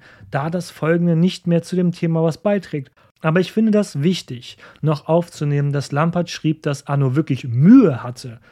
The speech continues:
trotz seiner Machtfülle diese Leute, diese Landbevölkerung heimzuschicken. Denn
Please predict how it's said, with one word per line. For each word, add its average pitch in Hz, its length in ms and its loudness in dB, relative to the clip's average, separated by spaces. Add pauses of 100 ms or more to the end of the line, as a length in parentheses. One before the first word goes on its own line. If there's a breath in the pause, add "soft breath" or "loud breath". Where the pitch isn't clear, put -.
(300 soft breath)
trotz - 300 -4
seiner 135 240 0
Machtfülle 135 800 -4 (680 soft breath)
diese 143 240 2
Leute, 135 560 -4
diese 131 220 -6
Landbevölkerung 135 880 -4
heimzuschicken. 131 720 -6 (320)
Denn 165 300 -2